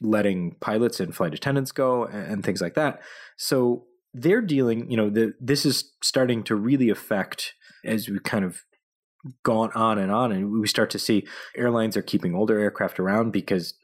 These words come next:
because they want to, but because they have to. Southwest is saying that Newark is being, their service to Newark is being ended because, at least in large part, because of the seven three seven MAX being out of service. And was it Southwest and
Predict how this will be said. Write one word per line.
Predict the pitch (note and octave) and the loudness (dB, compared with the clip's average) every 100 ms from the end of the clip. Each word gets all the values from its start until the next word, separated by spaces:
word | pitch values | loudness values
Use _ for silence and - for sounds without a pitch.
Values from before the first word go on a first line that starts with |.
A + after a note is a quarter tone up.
| _ | _
because | G#2+ - G2 | -4 -2 -2
they | E2+ | -2
want | E2+ A#2+ C3+ | 0 0 2
to, | D#3+ | 2
but | B2 G2 | 2 -2
because | - F#2 | -6 -6
they | - | -4
have | - A#2+ C3 | -4 -2 -2
to. | - C3+ C3 - _ _ - | 0 0 0 -2 _ _ -8
Southwest | - C3+ A#2 A2+ A2+ C3 - - - - _ | -2 0 0 0 2 2 -2 -6 -12 -16 _
is | A#2 A2 G#2 G2+ F#2+ - - - _ - | 0 2 2 2 0 -2 -4 -6 _ -4
saying | - C3+ A#2+ A2 | 0 2 0 0
that | G2+ G2 - _ _ _ | 2 0 -2 _ _ _
Newark | - A#2 B2+ C3+ C3+ | -8 -2 2 2 0
is | B2+ - | -4 0
being, | A#2+ A2+ G#2+ G#2 G#2 _ - | 2 2 2 -2 -4 _ -10
their | A#2+ A#2 | -2 0
service | - A#2+ G2+ | 2 0 0
to | - | -2
Newark | G2+ A2 A2+ | 0 2 2
is | A2+ | 0
being | G2+ G#2+ | 0 2
ended | G2+ G2+ | 2 2
because, | G2 F2+ - G#2+ G2+ - - - - - | 0 -2 0 0 0 -4 -12 -20 -14 -6
at | - | -2
least | A2 A2+ G#2+ | 2 2 2
in | G2+ | 2
large | G#2 G#2 | 2 0
part, | - G2+ | 0 0
because | G2+ A2 G2 | 0 0 2
of | |
the | G2 | 2
seven | - G2+ | 2 0
three | F#2 | 2
seven | F#2+ F#2+ F2+ | 0 0 0
MAX | F#2 F2 - - - - - G#2+ | 0 0 0 -2 -4 -10 -12 -2
being | A2+ G2+ | 2 2
out | F2+ F2 | 0 -2
of | |
service. | - D#3+ D3 C3+ - - - - - - - | 0 2 2 0 -2 -10 -20 -20 -20 -18 -6
And | A2 A2 G#2+ G2+ | 0 2 0 0
was | A2+ G#2+ | 0 2
it | G#2 | 0
Southwest | - B2+ - A#2+ B2 - | 0 -2 0 0 0 -2
and | A#2 A2 G#2+ G#2 | 0 2 2 0